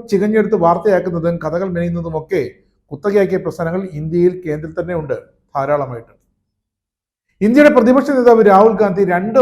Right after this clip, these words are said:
മക്കളുടെ അച്ഛനാണെന്ന ഒരു ആരോപണം ഉന്നയിച്ച് നാണം കെട്ട ഒരു പ്രചാരണം. ആരാണ് ഇതിന്റെ പിന്നിലെന്ന് പകൽ പോലെ വ്യക്തമാണ്. എന്തായാലും ഇന്ത്യ വഴി ബംഗ്ലാദേശ് വഴി തിരികെ ഇന്ത്യയിലെത്തിയ ഒരു ആരോപണം. ഇടതുകൂടി ഉൾപ്പെടുന്ന ഇന്ത്യയെ, ഇന്ത്യ മുന്നണിയുടെ നേതാവ്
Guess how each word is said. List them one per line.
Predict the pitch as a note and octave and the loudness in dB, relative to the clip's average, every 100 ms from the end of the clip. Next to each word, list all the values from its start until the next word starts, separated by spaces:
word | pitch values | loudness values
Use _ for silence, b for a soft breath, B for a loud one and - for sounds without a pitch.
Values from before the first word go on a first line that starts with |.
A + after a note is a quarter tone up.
| G#3 | 2
മക്കളുടെ | F#3+ F#3+ A3 G#3 | -2 -2 -2 0
അച്ഛനാണെന്ന | F3 G3+ G3+ F#3 F3+ | -2 -6 -6 -4 -2
ഒരു | D#3+ D#3+ | 0 2
ആരോപണം | F3+ G3+ F3+ | 2 0 -4
ഉന്നയിച്ച് | F3 E3 E3 B2+ - _ _ _ C3+ | -4 -6 -4 -8 -8 _ _ _ -8
നാണം | D3 F3 F#3+ | -4 -2 -4
കെട്ട | F#3+ D#3+ | -4 -4
ഒരു | C3+ | -6
പ്രചാരണം. | B2+ B2+ A2 G2+ _ _ _ _ _ - C3+ | -8 -10 -10 -20 _ _ _ _ _ -6 2
ആരാണ് | F3+ G#3 G#3 | 2 4 2
ഇതിന്റെ | G3 G3 | 2 0
പിന്നിലെന്ന് | F3+ F#3+ F3 - D#3 | 0 -2 0 -2 -2
പകൽ | D#3 F3 | -2 -2
പോലെ | G3 G3 | -2 0
വ്യക്തമാണ്. | F3 F3 E3 D#3+ A3+ - _ _ _ E3+ | -2 -2 -4 -4 -6 -12 _ _ _ -2
എന്തായാലും | G#3+ A#3 G#3 E3 A#2 - _ _ F3 | 4 4 4 2 -4 -14 _ _ -4
ഇന്ത്യ | B3+ C4 G3+ | 2 4 6
വഴി | F#3+ E3 | 4 2
ബംഗ്ലാദേശ് | E3+ G#3+ A3+ - F#3+ | 2 4 4 4 0
വഴി | F3 D#3+ | 0 -2
തിരികെ | E3 F#3 E3 | -6 -6 -2
ഇന്ത്യയിലെത്തിയ | F3+ F3 D#3+ C#3+ | -2 -2 -4 -4
ഒരു | C3+ B2 | -4 -4
ആരോപണം. | C3 B2 G#2+ _ _ _ _ _ _ _ _ _ _ _ _ _ _ _ - G3+ | -6 -10 -16 _ _ _ _ _ _ _ _ _ _ _ _ _ _ _ -2 0
ഇടതുകൂടി | C4 C#4 C4+ B3+ | 4 6 6 6
ഉൾപ്പെടുന്ന | A#3+ A3+ A3+ G#3+ G3+ | 6 4 4 2 2
ഇന്ത്യയെ, | G#3 G#3+ G#3 G#3+ G#3+ - | 2 6 6 6 2 -6
ഇന്ത്യ | F3 G#3 G#3+ G3 | 0 2 2 2
മുന്നണിയുടെ | G3 F#3 F#3 | 0 -2 -2
നേതാവ് | F3 F3 | 0 2